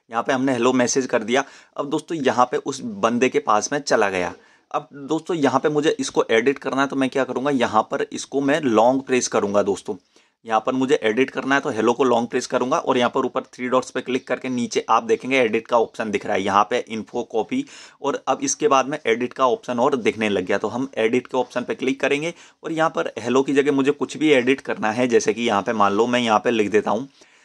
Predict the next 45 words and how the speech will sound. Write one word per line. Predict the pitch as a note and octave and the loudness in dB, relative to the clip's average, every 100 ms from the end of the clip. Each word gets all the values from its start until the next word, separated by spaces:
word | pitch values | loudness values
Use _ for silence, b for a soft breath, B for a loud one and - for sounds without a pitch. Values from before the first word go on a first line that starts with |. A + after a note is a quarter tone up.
| b | b
यहाँ | A#2+ A#2 | -4 0
पे | C3+ | 2
लिखूँगा | C3 A2+ A#2+ D3 | 0 -2 -2 -2
हाय | A#2 G#2+ C#3 D3+ _ _ _ _ _ | 2 2 2 -2 _ _ _ _ _
और | G#2+ A2 A2+ A2 F#2 F2+ | 0 4 4 0 -6 -6
जान | A2+ A2 B2+ | 0 2 2
मैं | C3 | 0
यहाँ | B2 A2 | 0 -2
पे | - - - | -4 -6 -6
लिख | G2+ G2 | -8 -6
देता | F#2 F#2 F#2 | -2 -4 -4
हूँ, | F#2 - | -12 -12
ठीक | C#3 C3+ | -8 -6
है। | G#2 - _ _ | -6 -10 _ _
अब | B2 | -8
मैंने | C3 | -2
यहाँ | C3+ B2 | 2 2
पे | C3 | 2
हाय | G#2 A2 | 0 2
जान | B2 B2+ | 2 2
लिख | A2+ | -2
दिया। | G#2 D3+ | 0 0
अब | |
मैं | D3 | 0
यहाँ | D3 A#2+ | 0 2
पे | B2 | 0
इसको | - A#2+ - E3 | -6 -8 -10 -10
सेंड | - - A#2+ A#2 | -4 0 2 2
कर | G#2+ G2+ | -2 -6
दूंगा | G2 G2 | -4 -2
दोस्तों, | G2+ - | -2 -2
यहाँ | A2+ | -2
पे | A2 | 0
normally | A2+ A2+ A2+ A#2+ | 0 0 2 0
सेंड | A2+ A2+ A#2 | 0 0 0
करना | A#2 B2 | 0 -2
होता | A#2+ D3 | 0 0
है। | D3 | 2
अब | |
यहाँ | B2 A2+ | 2 2
पे | B2+ | 2
आप | A#2+ - | 0 -2
पढ़ | A#2 | -8
सकते | A2+ A2 - | -6 -6 -6
हैं, | D3+ | -12